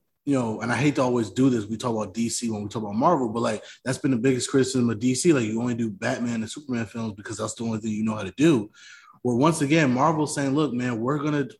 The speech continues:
take on the challenge of giving you characters that we know for a fact y'all don't know and make you fall in love with them." And that's beautiful storytelling. And I wanna give them credit because a lot of people don't like the superhero genre in the, in the industry,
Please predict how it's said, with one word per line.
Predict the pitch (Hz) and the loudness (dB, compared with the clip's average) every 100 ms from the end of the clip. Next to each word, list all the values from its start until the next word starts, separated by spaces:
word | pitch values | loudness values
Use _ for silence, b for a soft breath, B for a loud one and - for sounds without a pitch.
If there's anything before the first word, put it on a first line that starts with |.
| _ | _
take | - 160 156 120 | -6 -2 -2 -2
on | 139 127 | -4 -4
the | 107 | -4
challenge | - 135 147 131 95 95 110 - - _ _ _ _ | -4 0 2 2 -2 -8 -12 -14 -18 _ _ _ _
of | 117 117 113 104 - _ _ _ _ _ _ | -6 -4 -4 -8 -12 _ _ _ _ _ _
giving | - 147 151 156 | 2 2 2 0
you | 143 131 | -2 -4
characters | - 143 139 127 123 110 | -4 -4 -2 -2 -4 -2
that | 117 | -4
we | 110 117 | -2 0
know | 127 143 | 0 0
for | 147 | 0
a | 120 | -2
fact | - 143 127 113 | 2 2 2 0
y'all | 101 113 | -2 0
don't | 139 151 | 0 0
know | 98 87 - _ _ _ - | -4 -8 -16 _ _ _ -4
and | 139 | 2
make | 151 147 | 2 2
you | |
fall | 151 160 165 | -2 0 2
in | 185 | 2
love | 214 | 0
with | 117 | -2
them." | 87 - b b b b | -4 -12 b b b b
And | 165 | 0
that's | 190 156 | 2 0
beautiful | 143 190 175 143 | 4 4 4 -2
storytelling. | - 175 135 107 92 85 _ b b b | -2 0 0 -2 -10 -14 _ b b b
And | 135 135 | -2 0
I | 131 | 2
wanna | 156 165 | 2 0
give | 127 156 147 | 2 2 2
them | 143 | -2
credit | 123 165 151 135 117 | -2 0 0 0 -4
because | 120 131 120 | -4 -4 -2
a | |
lot | 127 147 | -2 -2
of | 147 | -2
people | 143 113 | -4 -4
don't | 120 123 | -6 -6
like | 123 120 | -6 -6
the | 117 | -8
superhero | 110 123 117 117 113 113 | -10 -10 -8 -4 -4 -4
genre | 113 113 | -4 -4
in | 113 120 | -2 -4
the, | 113 131 | -2 0
in | |
the | 147 127 | 0 2
industry, | 135 113 - 95 87 | -2 -2 -8 -12 -16